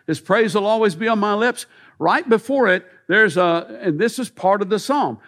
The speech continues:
there's an explanation for when this psalm was written. It was written when David had to pretend to be insane before a Philistine king so that he wouldn't get killed,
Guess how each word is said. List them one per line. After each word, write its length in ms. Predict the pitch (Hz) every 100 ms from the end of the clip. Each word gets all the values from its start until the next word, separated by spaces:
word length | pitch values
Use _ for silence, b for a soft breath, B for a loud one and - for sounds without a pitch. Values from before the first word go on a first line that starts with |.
| b
there's 160 | 170 156
an 140 | 175
explanation 600 | 208 - 202 202 208 214
for 120 | 170
when 200 | 165 226
this 160 | 208 214
psalm 280 | - 226 233
was 160 | 208
written. 340 | 226 233 110 95 B B 143
It 160 | 185
was 200 | 190 135
written 420 | 147 294 240 226 b b -
when 220 | 190 165
David 420 | 180 240 214 175 B B
had 180 | 196 196
to 80 | 202
pretend 420 | 185 - 240 240
to 80 | 196
be 180 | 214
insane 600 | 196 180 - 226 240 208
before 300 | 170 160 196
a 40 | 156
Philistine 540 | 220 214 - 202 185
king 320 | - 247 196
so 160 | 175 175
that 80 | 156
he 80 | 156
wouldn't 260 | 233 202
get 140 | 185 -
killed, 420 | 240 226 175